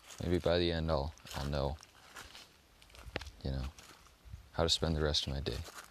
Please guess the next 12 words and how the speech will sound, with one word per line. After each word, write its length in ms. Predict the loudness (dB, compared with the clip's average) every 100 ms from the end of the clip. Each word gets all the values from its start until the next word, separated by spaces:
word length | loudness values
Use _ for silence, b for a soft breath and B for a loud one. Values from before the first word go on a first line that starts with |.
| B B B B B B B B B B B B B B B -2
But, 120 | 2
oh, 160 | 4 4
I 100 | 2
just 360 | 4 4 4 2 B B B B B B
not 280 | 2 2 4
been 160 | 2 2
feeling 460 | 2 4 4 2
good 240 | 4 4 4 -2 B B B B B B B B B -20 -4
last 280 | 2 2 2
couple 240 | 2 4
hours. 460 | 4 4 2 -2 -6 B B B B B -20 -20 B B B B B B -2
I, 340 | 2 4 4